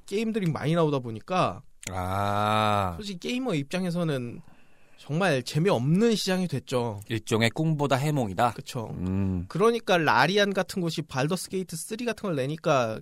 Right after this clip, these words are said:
Speaker 1: 게이머들이 좋아 죽잖아요.
Speaker 2: 아, 음, 제가 그 게임은 그렇게 많이 해본 적은 없는데,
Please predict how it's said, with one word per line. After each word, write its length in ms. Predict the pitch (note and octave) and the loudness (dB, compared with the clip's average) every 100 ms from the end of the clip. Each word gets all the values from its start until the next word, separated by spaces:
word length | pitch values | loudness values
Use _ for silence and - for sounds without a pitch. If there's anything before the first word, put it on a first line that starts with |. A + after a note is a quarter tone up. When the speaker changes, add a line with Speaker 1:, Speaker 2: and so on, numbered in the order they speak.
| - | -10
Speaker 1:
게이머들이 460 | G#3 B3+ B3 G3+ - | -10 -8 -8 -8 -6
좋아 160 | D#3 | -4
죽잖아요. 920 | D#3 - E3 E3 C3 A2 A#2+ A2 G2 A2+ - | -4 -4 -2 0 -2 -4 -6 -8 -10 -6 0
Speaker 2:
아, 360 | G#2 A2+ A#2 - - - - | 4 6 4 2 -8 -18 -8
음, 100 | B2 | -8
제가 260 | - - A2+ | -6 0 0
그 160 | - - | -2 -8
게임은 720 | - C#3 C#3 C3 C3+ C3 B2 G#2 - - - - | 0 2 4 2 0 2 0 -2 -8 -20 -20 -20
그렇게 320 | - B2+ B2+ C#3 | -8 -6 -2 2
많이 240 | G#2 A#2 | 4 4
해본 220 | B2 B2 | 2 2
적은 160 | A#2+ A2+ | 0 0
없는데, 640 | F#2 F#2+ A2 C#3 G2 E2+ | -2 -4 0 0 0 -4